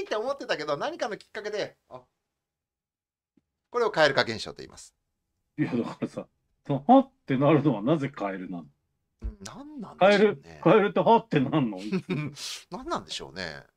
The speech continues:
Speaker 1: うん。
Speaker 2: 何なんだ？
Speaker 1: 何なんだと思いますか？
Speaker 2: 何や
Speaker 1: みんなわかんないでしょ？
Speaker 2: うん。
Speaker 1: ね。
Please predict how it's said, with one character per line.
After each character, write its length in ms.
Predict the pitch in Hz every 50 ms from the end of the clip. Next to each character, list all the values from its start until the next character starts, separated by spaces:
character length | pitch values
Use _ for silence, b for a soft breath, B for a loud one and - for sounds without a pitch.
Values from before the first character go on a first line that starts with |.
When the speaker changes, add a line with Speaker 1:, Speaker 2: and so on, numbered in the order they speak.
| _ _
Speaker 1:
う 40 | 80
ん。 80 | 82 82
Speaker 2:
何 180 | 151 196 240
な 120 | 233 202 117
ん 100 | - -
だ？ 160 | - - -
Speaker 1:
何 180 | - 165 240 311
な 100 | 277 -
ん 40 | -
だ 60 | -
と 140 | - - -
思 120 | - 185
い 40 | 180
ま 100 | 165 151
す 80 | - -
か？ 240 | 160 220 277 - _ _ _ _ _ _ _ -
Speaker 2:
何 200 | 151 202 220 214
や 60 | 135
Speaker 1:
み 120 | 143 180
ん 40 | 196
な 80 | 185 175
わ 80 | 175
か 100 | 170 220
ん 40 | 226
な 60 | 147
い 60 | 104
で 60 | - -
し 80 | -
ょ？ 160 | 131 180 - _ _ _ _ _ _ _ _ _ -
Speaker 2:
う 80 | 107 107
ん。 220 | 95 90 87 - _ _ _ _ _ _
Speaker 1:
ね。 280 | - 151 190 208 - _